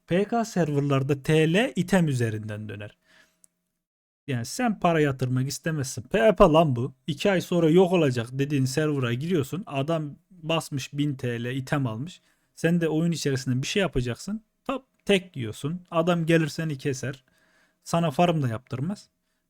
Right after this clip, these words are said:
Bunaltır. Alt F dördü basar gidersin. Ama light farm öyle değil.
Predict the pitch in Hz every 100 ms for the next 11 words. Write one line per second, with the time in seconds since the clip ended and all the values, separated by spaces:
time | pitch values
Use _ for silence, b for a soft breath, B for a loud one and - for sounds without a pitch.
0 | - 214 185 135 131 214 240 196 175 143
1 | 135 131 160 170 151 175 156 135 120 -
2 | _ 214 254 262 254 - 214 190 165 131
3 | 113